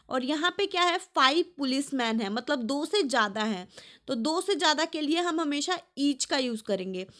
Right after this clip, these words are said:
तो each and every की जगह पे क्या हो जाएगा, हमें each का यूज़ करना पड़ेगा,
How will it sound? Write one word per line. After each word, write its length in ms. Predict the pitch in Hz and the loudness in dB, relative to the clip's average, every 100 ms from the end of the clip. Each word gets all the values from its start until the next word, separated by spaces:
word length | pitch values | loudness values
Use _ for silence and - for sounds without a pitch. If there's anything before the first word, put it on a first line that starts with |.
| - _ - | -20 _ -12
तो 80 | - | -2
each 280 | 311 381 392 349 | 2 2 2 0
and 200 | 359 - | 0 2
every 380 | 254 247 294 | 0 2 -2
की 140 | 302 349 | 0 0
जगह 260 | 311 311 | 0 0
पे 140 | 311 330 | -2 -4
क्या 260 | - 381 | 2 4
हो 140 | 381 349 | 6 4
जाएगा, 440 | 262 226 202 190 - | 0 -2 0 -2 -2
हमें 420 | 262 320 440 427 _ - | -4 -2 -2 -4 _ -6
each 260 | 277 302 - | 0 0 0
का 140 | 320 | 0
यूज़ 300 | 254 226 214 | 0 0 -4
करना 280 | - 202 196 | -4 -4 -2
पड़ेगा, 480 | 185 185 185 190 185 | -4 -6 -6 -6 -8